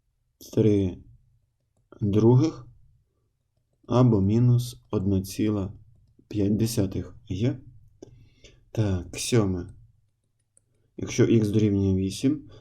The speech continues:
то пишемо, що y дорівнює мінус шість, а в знаменнику пишемо вісім.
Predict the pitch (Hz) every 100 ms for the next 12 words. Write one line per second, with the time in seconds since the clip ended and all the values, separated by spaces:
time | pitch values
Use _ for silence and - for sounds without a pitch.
0 | - - 120 107 - 101 101 98 107 -
1 | 113 101 98 92 104 107 123 143 147 151
2 | - - - 104 110 120 117 98 95 95
3 | - - _ - - 104 147 - - _
4 | _ _ _ - - 95 104 113 127 110
5 | 98 101 95 - - - - 110 107 95
6 | 92 - - 92 90 - -